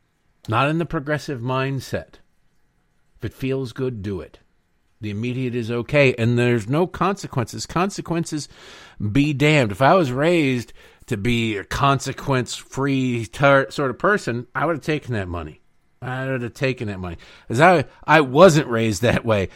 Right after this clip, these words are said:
and I tell you, I was damn tempted to take that money. At least some of it, just slip a couple hundred bucks off there. Nobody'd know the diff-,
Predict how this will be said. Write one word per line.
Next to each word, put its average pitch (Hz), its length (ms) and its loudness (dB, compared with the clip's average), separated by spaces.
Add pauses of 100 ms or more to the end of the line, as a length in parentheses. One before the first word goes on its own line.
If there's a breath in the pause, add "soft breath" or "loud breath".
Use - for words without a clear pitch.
(140 loud breath)
and 135 180 4
I 131 160 6
tell 131 240 4
you, 113 80 4
I 117 160 4
was 95 200 -4
damn 113 380 2
tempted - 460 -10
to - 80 -20
take - 260 -8
that - 160 -10
money. - 340 -12
At 120 100 -8
least 180 280 0 (320 soft breath)
some 214 400 4
of 127 200 4
it, 139 140 -8
just 143 220 -4
slip 180 320 -4
a 127 40 -14
couple 196 320 -2
hundred 190 280 0
bucks 185 380 -2
off 135 220 2
there. 135 180 0
Nobody'd 190 460 2
know 123 240 4
the 113 60 -2
diff-, 131 200 0